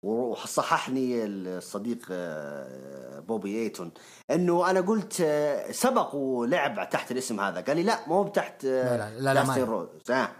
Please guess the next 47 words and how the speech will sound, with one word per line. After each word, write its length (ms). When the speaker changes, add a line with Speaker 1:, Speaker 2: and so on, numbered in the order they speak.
Speaker 2:
لا. 200
كان 180
في 60
شخصية 320
ثانية 300
كذا، 320
شخصية 260
غريبة. 380
Speaker 1:
اللي 120
كان 180
Speaker 2:
بس 60
ما 80
كان 120
Speaker 1:
بالجنز، 140
Speaker 2:
داستي 120
رودز. 120
Speaker 1:
ذيك 140
كان 200
لابس 240
جنز 160
Speaker 2:
إيه، 460
Speaker 1:
وال-، 80
Speaker 2:
شخصية 240
غريبة. 320
لا، 120
Speaker 1:
الكات. 120
Speaker 2:
لا، 60
لا. 120
شخصية 400
داستي 320
رودز 160
هذه 100
اللي 120
شفتها 320
أنت 120
يا 80
أبو 100
تولين، 240
هذه 220
كانت 300
في 60
Speaker 1:
أها. 160
Speaker 2:
بداية 280
التسعينات 520
دبليو 260
سي 120
دبليو. 320